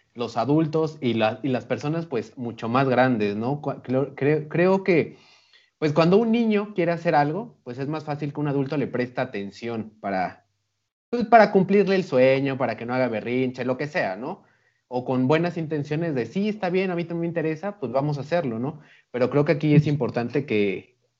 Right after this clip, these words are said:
que si es una causa justa, sea de quien sea, de la edad que sea, pues, que la gente pueda sumarse y que se haga esta bola de nieve que,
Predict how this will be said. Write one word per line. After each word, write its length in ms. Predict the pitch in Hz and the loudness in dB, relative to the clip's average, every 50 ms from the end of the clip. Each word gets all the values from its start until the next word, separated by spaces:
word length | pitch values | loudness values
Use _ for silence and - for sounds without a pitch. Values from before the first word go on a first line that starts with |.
| _ _ _ _ _ _ _ _ _ | _ _ _ _ _ _ _ _ _
que 160 | - 120 110 | -8 -8 -8
si 120 | 113 - 147 | 0 2 2
es 140 | 165 160 202 | 2 4 2
una 160 | 208 202 190 | 0 0 2
causa 320 | 190 175 170 165 - 185 | 2 2 2 2 0 -4
justa, 560 | 170 - - 160 170 - - - - 226 - - | -2 0 0 0 0 0 0 -2 -2 -2 -6 -14
sea 220 | - - 147 147 | -4 0 2 4
de 140 | 151 151 147 | 4 2 2
quien 180 | 151 120 110 110 | 0 -4 -4 0
sea, 400 | 127 156 160 170 180 175 - - - _ _ - | 2 4 4 4 4 2 -2 -12 -20 _ _ -6
de 140 | 110 120 | -2 0
la 100 | 117 117 | 2 4
edad 240 | 113 123 135 143 - - | 4 4 4 4 2 -2
que 100 | 135 123 | -6 -4
sea, 400 | - 139 139 156 180 - - - - _ _ _ _ _ _ | -2 0 0 0 -2 -4 -8 -18 -20 _ _ _ _ _ _
pues, 200 | 113 107 104 - | -12 -12 -12 -10
que 100 | - 110 | -8 -6
la 120 | 110 113 | -6 -4
gente 280 | - 135 127 127 131 143 | -2 -2 -2 0 -2 -2
pueda 360 | 131 123 120 120 120 120 120 | -2 0 0 0 0 0 -2
sumarse 460 | - - 107 113 120 127 131 - 170 | -4 -8 -6 -4 -4 -4 -2 -2 -4
y 40 | 135 | -2
que 140 | - 113 98 | -2 -4 -2
se 80 | - | -2
haga 120 | 120 120 127 | 0 0 0
esta 200 | 123 123 - 131 | 0 0 -4 -4
bola 240 | 113 117 117 123 120 | -2 -2 0 0 0
de 100 | 110 104 | 0 -2
nieve 340 | 110 113 120 120 123 123 | -2 -2 -2 -2 -2 -4
que, 380 | 123 110 98 92 - - _ _ | -4 -8 -8 -8 -10 -14 _ _